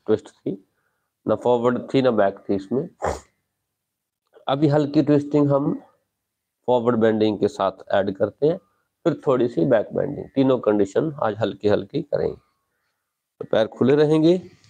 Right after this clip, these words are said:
ऐसे ही राइट साइड ट्विस्ट करना है, फिर लेफ्ट साइड और फिर आगे की तरफ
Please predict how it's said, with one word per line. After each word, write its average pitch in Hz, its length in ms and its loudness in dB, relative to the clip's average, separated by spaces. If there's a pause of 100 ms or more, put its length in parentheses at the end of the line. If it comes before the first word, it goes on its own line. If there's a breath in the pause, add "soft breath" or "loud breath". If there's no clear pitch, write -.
(160)
ऐसे 139 400 2
ही 185 460 0 (360)
राइट 117 320 2
साइड 131 320 -2
ट्विस्ट - 260 -2
करना 147 240 0
है, 240 80 -4 (1400 loud breath)
फिर 110 140 0
लेफ्ट 113 320 0
साइड 139 420 -2 (2500 loud breath)
और 151 200 2
फिर - 380 -2
आगे 135 340 2
की 131 180 0
तरफ 110 400 0